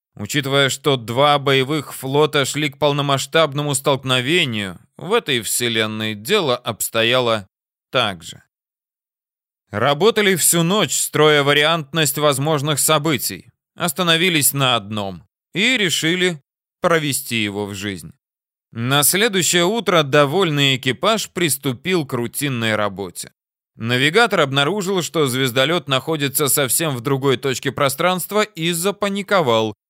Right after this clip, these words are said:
доложил Ютелу. Тот его успокоил, объяснив ситуацию. У Доброва появились идеи, и он отправился поделиться с Ютелом. Вы оказались правы.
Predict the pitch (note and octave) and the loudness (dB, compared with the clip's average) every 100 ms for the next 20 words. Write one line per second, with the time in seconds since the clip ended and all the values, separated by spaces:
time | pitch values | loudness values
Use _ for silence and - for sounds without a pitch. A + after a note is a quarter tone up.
0 | _ _ A#2+ A#2 C3+ C3+ A#2 C3+ C3+ F3+ | _ _ -8 0 2 2 2 0 2 0
1 | - D3 G#2 G2 E2 _ _ _ _ _ | 2 2 2 -2 -8 _ _ _ _ _
2 | - C#3+ A2+ A#2+ A#2 A#2 - A#2 - A#2 | -6 -4 -2 -4 -2 -2 -2 -2 -2 -4
3 | G2 F#2+ G2+ G2+ A2 A2+ A2 - A#2 A#2 | -4 -4 -6 -6 -6 -4 -6 -6 -4 -2
4 | A2 G2+ - A2 F#2+ - _ _ _ _ | -2 -2 -6 -6 -8 -12 _ _ _ _
5 | - G#2+ G2+ B2 B2 D#3 F3+ G3+ A3+ F#3 | -10 -8 0 0 2 0 2 2 0 2
6 | F3 C#3 B2+ C3 C3 - C#3+ A#2+ A2 G#2 | 0 2 0 -2 0 0 -2 -2 0 0
7 | G2 F#2 F2+ _ _ - A#2+ A#2 A#2+ D#3 | 0 -6 -12 _ _ -4 0 2 2 2
8 | F3+ E3 - A#2+ B2 B2+ - D3+ E3+ C3+ | 0 -4 -2 -2 -2 -2 -4 -4 -4 -2
9 | A#2+ A2 G#2 - A2+ - A2+ A2+ - G#2 | -2 -2 -4 -4 -4 -4 -6 -6 -4 -4
10 | F#2+ F2 - _ _ _ _ _ _ _ | -4 -10 -14 _ _ _ _ _ _ _
11 | _ _ _ - G2 G2+ C3 G3 G#3 F#3+ | _ _ _ -18 -14 -6 -2 0 0 0
12 | - D#3 E3+ F#3 F3+ - - F3 F3 A2 | -2 -2 -2 -2 -2 -4 -4 -2 0 -2
13 | F2+ | -4